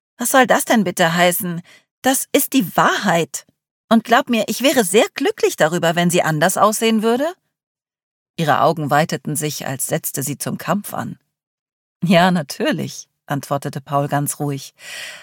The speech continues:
"Alles, was wir denken und fühlen, halten wir grundsätzlich einmal für die Wahrheit. Genau da liegt aber oft der Irrtum." Er blickte zu uns allen.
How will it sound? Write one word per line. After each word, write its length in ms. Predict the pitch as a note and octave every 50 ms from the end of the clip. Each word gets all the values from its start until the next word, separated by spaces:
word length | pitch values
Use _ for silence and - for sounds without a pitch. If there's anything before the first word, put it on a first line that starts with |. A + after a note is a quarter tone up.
| - _ -
"Alles, 500 | D#3+ A3 B3+ C4+ B3+ G#3+ - - - -
was 200 | D3 C#3+ - -
wir 100 | C3+ -
denken 420 | - C3+ D#3 F3 - - E3 D3
und 140 | - C#3 -
fühlen, 440 | - - D#3+ D3+ D3 C#3+ C#3+ C#3+ D3+
halten 300 | D3+ D#3 D#3 - D#3 C#3+
wir 120 | C#3+ C#3
grundsätzlich 680 | - - C#3+ D#3 D3 - D3+ C3+ - - - C3+ C#3+
einmal 240 | C#3 C#3 C#3+ C#3 C#3
für 140 | - - C#3
die 140 | C#3+ D3 D#3
Wahrheit. 440 | C3+ C3 C3+ C3 C#3 - - - - - - - - - - _ _ _ _ _ _ _ _ _
Genau 280 | - D3+ D3 D3 D3 D#3
da 200 | - D3+ D#3 G3+
liegt 260 | G#3+ A3 G#3 - -
aber 300 | - F#3 F#3 F3+ - -
oft 180 | E3 - - -
der 140 | B2 - -
Irrtum." 560 | F#3 A3+ A#3+ - - D#3+ C#3 C3 B2+ B2+ - _ _ _ _ _ _ _ _ _ _ _ _ _ _ _ _ _ _ _ _
Er 100 | F#3 F3
blickte 340 | E3+ G3 G3 - - F#3 F3
zu 160 | - - D3
uns 180 | D3 C#3+ C#3
allen. 420 | - - D3 D3 C3+ C3 C3 C3+